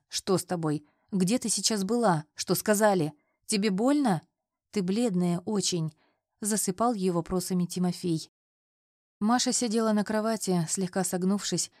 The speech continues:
и держась рукой за живот. "Что-то с желудком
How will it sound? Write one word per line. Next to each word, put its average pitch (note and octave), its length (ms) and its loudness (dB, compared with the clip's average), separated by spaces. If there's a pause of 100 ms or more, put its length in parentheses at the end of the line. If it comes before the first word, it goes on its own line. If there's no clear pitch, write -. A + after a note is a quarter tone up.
(120)
и A3 100 -4
держась F#3+ 500 0
рукой F#3 300 -2
за F3 120 0
живот. F3 520 -4 (680)
"Что-то A3+ 560 -4
с G3 40 -2
желудком G3+ 680 -4